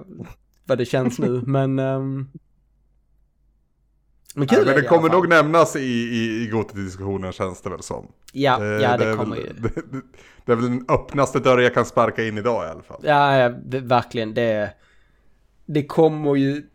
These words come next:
Speaker 1: Om, om det inte skulle hamna på goti så skulle det möjligtvis bli någon slags schism i svampriket och vi hade liksom fått,
Speaker 2: Mm.
Speaker 1: ja, gå till
Speaker 2: Gud, ja.
Speaker 1: parterapeut.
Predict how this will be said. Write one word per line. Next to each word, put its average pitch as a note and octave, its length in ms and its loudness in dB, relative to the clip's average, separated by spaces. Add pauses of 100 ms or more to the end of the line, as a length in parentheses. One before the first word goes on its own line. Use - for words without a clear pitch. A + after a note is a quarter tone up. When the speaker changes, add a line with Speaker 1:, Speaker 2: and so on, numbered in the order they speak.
(540)
Speaker 1:
Om, F3 380 4
om F3 360 4
det E3 60 0
inte F3 400 -2
skulle D3 200 0
hamna D#3+ 180 2
på D3 60 -4
goti C#3+ 340 0
så B2+ 120 -6
skulle C3+ 240 -2
det C#3 80 0
möjligtvis C#3 680 2
bli C3 180 2
någon C3 360 0
slags - 440 -4
schism C3+ 400 -2
i C3 80 2
svampriket C3+ 840 0
och C3 100 -2
vi C#3 60 0
hade C#3 240 -2
liksom C3 280 -4
fått, B2+ 180 -6
Speaker 2:
Mm. A#2+ 220 0 (1080)
Speaker 1:
ja, B2+ 260 0 (180)
gå - 100 -2
till B2 200 -4
Speaker 2:
Gud, F#2 220 -8
ja. E2+ 220 -10 (320)
Speaker 1:
parterapeut. B2+ 800 -4